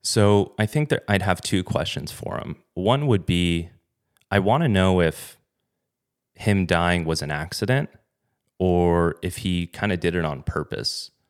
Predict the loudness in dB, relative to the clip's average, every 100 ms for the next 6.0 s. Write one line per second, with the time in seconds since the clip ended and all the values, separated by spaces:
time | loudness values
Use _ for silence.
0 | _ _ _ -8 -4 -4 -4 -2 -2 -2
1 | -4 -2 -2 -2 -4 0 -2 -2 -2 0
2 | 0 -2 0 0 0 -4 _ _ -6 -6
3 | -6 -4 -4 -4 -6 -8 -10 -12 -6 -4
4 | -2 -4 -6 -4 -2 -2 -6 -8 -8 -6
5 | -6 -6 -6 -8 -6 -8 -4 -2 -2 -4